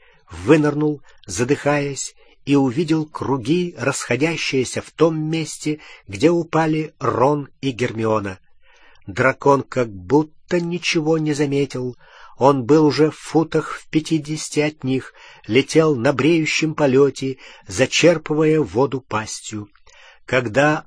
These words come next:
Рон и Гермиона, пыхтя и отплевываясь, показались на поверхности, дракон взвился вверх и полетел дальше, тяжело взмахивая крыльями. В конце концов,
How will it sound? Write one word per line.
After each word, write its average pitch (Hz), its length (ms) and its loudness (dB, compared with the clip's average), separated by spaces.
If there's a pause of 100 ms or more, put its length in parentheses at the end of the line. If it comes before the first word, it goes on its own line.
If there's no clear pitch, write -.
Рон 139 400 2 (100)
и 143 80 -2
Гермиона, 139 760 0 (320)
пыхтя 151 440 0
и 131 180 -2
отплевываясь, 123 1040 2 (300)
показались 127 600 -2
на 120 100 -4
поверхности, 143 840 -2 (400)
дракон 143 580 2
взвился 113 720 -2
вверх 110 520 -4 (340)
и 170 120 4
полетел 165 720 0
дальше, 151 800 0
тяжело 123 640 -2
взмахивая 123 920 -6
крыльями. 101 760 -4 (680)
В - 140 -20
конце 104 480 0
концов, 156 720 -2